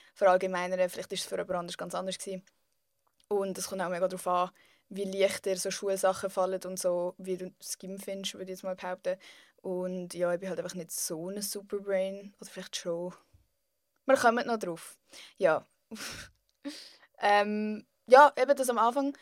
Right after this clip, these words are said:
ist ja schon eigentlich mein Live-Update gsi. Ich bin wirklich, äh, ich hab keine Lust. Ich weiss nicht, wie es euch geht. Und was ich auch unbedingt mal ha wollte sagen, ich glaube, ich nutze heut-, heut-, meine heutige Chance,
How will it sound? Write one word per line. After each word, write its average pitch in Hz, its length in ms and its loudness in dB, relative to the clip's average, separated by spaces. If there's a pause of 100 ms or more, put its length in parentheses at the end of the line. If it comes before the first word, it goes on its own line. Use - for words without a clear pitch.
ist 233 140 -2
ja 233 60 2
schon 240 120 2
eigentlich 240 400 -2
mein 226 100 -4
Live-Update 208 680 -4
gsi. 240 440 -6 (300)
Ich 233 140 -4
bin 208 320 4
wirklich, 254 320 2 (560)
äh, - 140 -2
ich 196 160 -6
hab 180 160 -4
keine 254 400 -2
Lust. - 520 -4 (260)
Ich - 60 -16
weiss 202 140 -4
nicht, 220 160 -4
wie 214 60 -4
es 190 120 -6
euch - 320 -4
geht. 302 320 4 (280)
Und 240 300 -2
was 240 200 2
ich 240 240 -2
auch 247 220 2
unbedingt 262 520 -6
mal 226 200 -6 (400)
ha 208 140 -10
wollte 185 240 -4
sagen, 196 600 -8 (520)
ich 220 100 -6
glaube, 220 260 -2
ich 226 60 -6
nutze 220 380 -6 (300)
heut-, 220 280 -8 (200)
heut-, 240 240 -6
meine 208 320 -8
heutige 226 300 -12
Chance, 202 720 -10